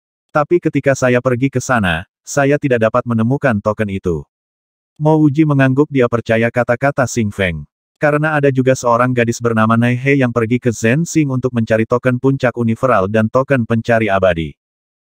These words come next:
Namun, kedua token itu sudah ada di tangannya. "Apakah kamu masih memiliki token itu lagi?" Mo Wuji bertanya. Xing Feng menggelengkan kepalanya, "Tidak. Bahkan di dunia abadi, token pemisah dunia semacam itu sangat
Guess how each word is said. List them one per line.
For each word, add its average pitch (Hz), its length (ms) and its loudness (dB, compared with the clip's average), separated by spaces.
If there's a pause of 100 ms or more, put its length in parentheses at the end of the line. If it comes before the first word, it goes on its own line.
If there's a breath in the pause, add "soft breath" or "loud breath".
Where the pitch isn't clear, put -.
(220)
Namun, 135 560 2 (240)
kedua 156 240 4
token 151 320 0
itu 135 240 -2
sudah 123 320 0
ada 123 240 2
di 104 160 -2
tangannya. 95 560 -2 (400)
"Apakah 151 400 0
kamu 143 320 0
masih 135 320 0
memiliki 120 400 0
token 123 320 0
itu 135 240 -2
lagi?" 90 480 -2 (320)
Mo 147 240 4
Wuji 139 400 2
bertanya. 104 560 -2 (400)
Xing 160 320 -2
Feng 156 240 0
menggelengkan 127 640 2
kepalanya, 127 640 0 (160)
"Tidak. 104 320 0 (240)
Bahkan 151 480 0
di 147 80 0
dunia 127 320 2
abadi, 117 480 0 (240)
token 151 320 0
pemisah 131 320 0
dunia 113 240 2
semacam 110 480 -2
itu 123 240 -2
sangat 135 340 -2